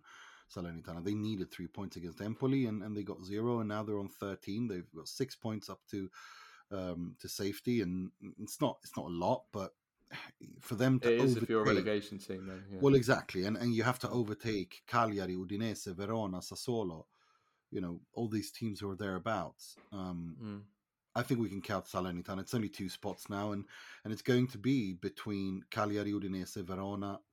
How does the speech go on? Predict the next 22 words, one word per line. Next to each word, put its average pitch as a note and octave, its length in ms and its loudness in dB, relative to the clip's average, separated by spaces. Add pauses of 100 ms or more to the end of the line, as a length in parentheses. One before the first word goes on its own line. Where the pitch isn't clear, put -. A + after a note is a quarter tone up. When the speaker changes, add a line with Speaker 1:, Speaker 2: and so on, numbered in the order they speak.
(120)
Speaker 1:
Sassuolo, G2 560 -4
Empoli, G2 360 -6
and F#2 100 -6
Frosinone, F#2 640 -6 (100)
I F#2+ 60 -14
think. F2+ 100 -10
Speaker 2:
I B2 60 -4
think B2 160 -2
Salernitana A#2 560 0
and G#2 100 -6
Cagliari G2 540 2
are, F#2+ 180 -4 (240)
uh, - 20 -8
I, G#2 500 -6
I G2+ 40 -6 (100)
can't G2 200 -2
see - 140 -6
them G2 120 -6
staying G2 320 -6
up, - 280 -6 (140)
um, G#2+ 60 -8
Speaker 1:
Mm. F2+ 300 -6